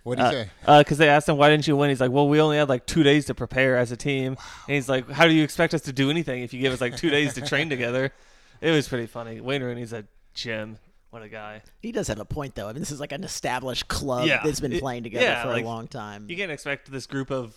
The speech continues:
Speaker 2: random, like, twenty people to au-, automatically have chemistry and know what each other are gonna do.
Speaker 1: That's true. It's a team sport.
Speaker 3: It could have
Speaker 1: And
Speaker 3: been
Speaker 1: Arsenal are
Speaker 3: worse.
Speaker 1: used to playing together, so,
Speaker 2: Yep.
Speaker 1: yeah, I, I see that point.
Speaker 2: Yeah, but funny guy. Um, and apparently, um, he was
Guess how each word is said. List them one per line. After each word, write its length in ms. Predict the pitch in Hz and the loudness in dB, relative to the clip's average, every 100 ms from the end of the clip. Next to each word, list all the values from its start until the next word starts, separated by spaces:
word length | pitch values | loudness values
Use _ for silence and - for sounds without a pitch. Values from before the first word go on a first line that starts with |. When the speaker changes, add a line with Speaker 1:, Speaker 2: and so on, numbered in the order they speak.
| - | -14
Speaker 2:
random, 440 | 120 127 131 127 | -8 -6 -6 -6
like, 220 | 123 120 | -6 -8
twenty 340 | - 139 127 127 | -8 -8 -8 -10
people 400 | - 131 135 120 | -10 -10 -8 -8
to 200 | 127 120 - | -8 -10 -14
au-, 180 | - - - - | -16 -12 -12 -10
automatically 680 | 123 123 120 120 131 123 | -12 -10 -10 -10 -10 -12
have 220 | 120 120 | -10 -12
chemistry 500 | - 123 117 - 123 | -12 -12 -12 -10 -8
and 120 | 120 120 | -8 -8
know 100 | 123 | -6
what 220 | 120 113 | -6 -8
each 200 | 131 120 | -10 -12
other 180 | 123 123 | -10 -8
are 40 | |
gonna 180 | 120 117 | -10 -12
do. 340 | 117 123 127 123 | -12 -10 -10 -8
Speaker 1:
That's 160 | 107 101 | -8 -8
true. 160 | - | -8
It's 100 | 110 | -8
a 60 | 101 | -10
team 240 | - 107 | -14 -14
sport. 320 | - 107 98 214 | -12 -10 -6 -2
Speaker 3:
It 80 | |
could 80 | 302 | -2
have 80 | 269 | 0
Speaker 1:
And 60 | 143 | 2
Speaker 3:
been 40 | |
Speaker 1:
Arsenal 220 | 156 226 | 2 2
are 40 | 139 | 0
Speaker 3:
worse. 100 | 131 | -2
Speaker 1:
used 160 | 147 | -4
to 60 | 143 | -6
playing 240 | - 120 | -10 -10
together, 300 | 110 107 98 | -8 -10 -10
so, 240 | 98 113 107 | -10 -10 -10
Speaker 2:
Yep. 200 | 117 113 | -10 -10
Speaker 1:
yeah, 180 | 101 92 95 - | -14 -18 -20 -14
I, 140 | 113 113 | -14 -12
I 60 | 123 | -12
see 160 | - 120 | -10 -10
that 180 | 92 | -10
point. 240 | - 92 - - | -14 -20 -20 -14
Speaker 2:
Yeah, 280 | 127 117 110 - - | -12 -12 -14 -20 -20
but 240 | 123 113 - | -18 -18 -14
funny 240 | 147 131 | -14 -14
guy. 300 | 113 113 117 - | -14 -14 -16 -10
Um, 280 | 135 127 123 | -6 -6 -6
and 100 | 147 | -6
apparently, 640 | 143 - 147 196 175 147 | -8 -4 -6 -4 -6 -6
um, 480 | - 127 120 117 117 - - - _ _ _ _ | -6 -6 -8 -12 -18 -20 -20 -20 _ _ _ _
he 500 | - - 170 147 143 | -14 -2 0 2 2
was 1000 | 110 131 139 131 127 123 123 120 120 - | 0 0 2 2 2 2 -2 -4 -6 -10